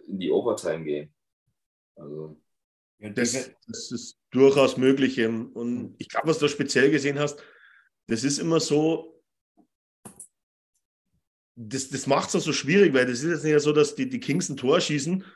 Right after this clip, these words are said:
Speaker 3: und dann sind sie wieder da, sondern die sind irgendwie nie raus. Das ist so das Thema, was ich, was ich hab. Deswegen,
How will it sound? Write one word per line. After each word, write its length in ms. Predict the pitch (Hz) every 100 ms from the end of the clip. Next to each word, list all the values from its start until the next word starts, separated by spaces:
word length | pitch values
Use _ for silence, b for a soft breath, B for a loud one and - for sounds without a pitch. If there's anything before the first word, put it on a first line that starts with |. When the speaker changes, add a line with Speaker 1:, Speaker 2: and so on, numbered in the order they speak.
| B B _ _
Speaker 3:
und 200 | 143 135
dann 180 | 139 175
sind 180 | 196 156
sie 100 | 151
wieder 160 | 143 139
da, 440 | 107 110 165 B B _ _ _ _ -
sondern 380 | 131 147 151 -
die 100 | 143
sind 240 | - 170
irgendwie 300 | 147 156 156
nie 140 | 160 156
raus. 460 | 123 123 135 - _ _ _
Das 160 | 131 139
ist 120 | 147
so 100 | 160
das 220 | 147 139
Thema, 360 | - 135 160 156
was 180 | 147 147
ich, 220 | 143 -
was 200 | 123 127
ich 120 | 117
hab. 220 | 120 147
Deswegen, 400 | 143 135 139 135